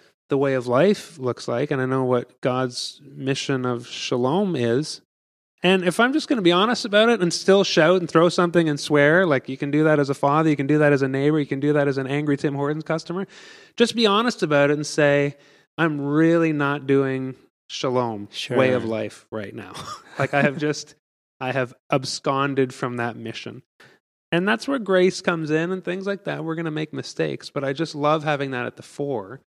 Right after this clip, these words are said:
Speaker 2: Hmm.
Speaker 1: that love and harmony and shalom is what God's interested in.
Speaker 2: Hmm.
Speaker 1: Am I on board or not?
Speaker 2: That's awesome.
Speaker 1: And that's not even a, "I'm gonna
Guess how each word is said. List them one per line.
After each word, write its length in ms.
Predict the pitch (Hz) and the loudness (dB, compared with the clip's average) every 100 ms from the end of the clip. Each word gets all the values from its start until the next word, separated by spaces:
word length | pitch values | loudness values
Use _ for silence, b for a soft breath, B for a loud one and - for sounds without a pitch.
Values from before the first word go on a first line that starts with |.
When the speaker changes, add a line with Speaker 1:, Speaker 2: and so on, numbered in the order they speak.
| - | -10
Speaker 2:
Hmm. 220 | 120 117 | -6 -4
Speaker 1:
that 140 | 110 127 | -4 -4
love 640 | 131 156 135 123 143 147 _ _ _ | 0 2 2 0 -4 -12 _ _ _
and 120 | 123 117 | -14 -10
harmony 760 | - 170 160 123 107 113 123 _ - | -2 0 0 -2 -6 -12 -16 _ -20
and 160 | 123 | -16
shalom 720 | 117 - 127 147 135 104 104 - _ _ _ _ _ _ - | -12 -8 -4 -2 -4 -6 -12 -18 _ _ _ _ _ _ -4
is 200 | 143 131 | -2 -2
what 160 | 135 123 | -4 -4
God's 280 | 127 127 | -4 -6
interested 480 | 120 131 127 - 113 | -8 -10 -12 -12 -14
in. 180 | 123 127 _ - | -14 -18 _ -10
Speaker 2:
Hmm. 460 | 131 143 104 95 | -8 -8 -8 -10
Speaker 1:
Am 120 | 117 120 | -10 -6
I 160 | 127 | -4
on 80 | 131 | -4
board 220 | 123 127 123 | -4 -4 -4
or 60 | |
not? 260 | 120 117 123 _ - _ _ | -6 -12 -14 _ -20 _ _
Speaker 2:
That's 220 | - 117 | -12 -10
awesome. 320 | 104 104 - - _ | -8 -10 -12 -20 _
Speaker 1:
And 280 | 127 117 117 | -8 -8 -2
that's 200 | 147 151 | -2 0
not 120 | 175 | -2
even 200 | 156 143 131 | -2 -4 -4
a, 200 | 123 110 _ _ _ _ - | -6 -10 _ _ _ _ -10
"I'm 160 | 131 | -8
gonna 200 | 127 123 | -4 -6